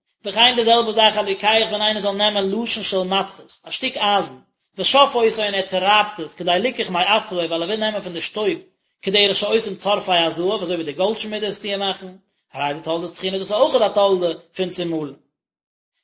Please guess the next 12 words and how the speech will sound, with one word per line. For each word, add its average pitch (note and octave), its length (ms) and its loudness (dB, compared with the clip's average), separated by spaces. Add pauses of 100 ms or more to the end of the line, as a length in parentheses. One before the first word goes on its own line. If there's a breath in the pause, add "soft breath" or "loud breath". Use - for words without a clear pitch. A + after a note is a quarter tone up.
(120)
ווען F3+ 120 -2
קיין G#3 240 2
דערזעלבע G3+ 400 -2
זאך, G3+ 280 2
ווי G3 180 0
קח, G3+ 460 0
חלב, G#3+ 160 -4
ווען G3+ 240 0
איינער G3+ 200 -4
זאל G3 100 -2
נעמען, G3 300 -2
מילך. F#3+ 220 0